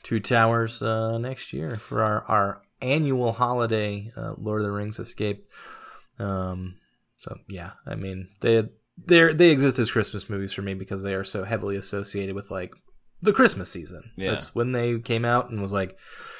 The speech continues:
Speaker 1: after this one, I was, I'm sure that I was there opening day for The Two Towers.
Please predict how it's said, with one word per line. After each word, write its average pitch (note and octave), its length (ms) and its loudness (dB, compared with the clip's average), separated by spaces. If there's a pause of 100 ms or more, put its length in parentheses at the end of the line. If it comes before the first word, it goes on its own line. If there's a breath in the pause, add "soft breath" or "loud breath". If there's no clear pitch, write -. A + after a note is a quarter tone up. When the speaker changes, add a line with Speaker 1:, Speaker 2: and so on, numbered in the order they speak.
(140 loud breath)
Speaker 1:
after D#3 240 0
this A2+ 240 4
one, G#2+ 100 -2
I G2+ 80 2
was, G2 260 -2
I'm A#2 280 2
sure A2 560 6 (760)
that A#2+ 140 10
I A2+ 60 12
was G#2 160 8
there G#2 180 4
opening G2 360 0
day F#2+ 140 -4
for - 120 -10
The - 80 -8
Two - 140 -14
Towers. - 580 -8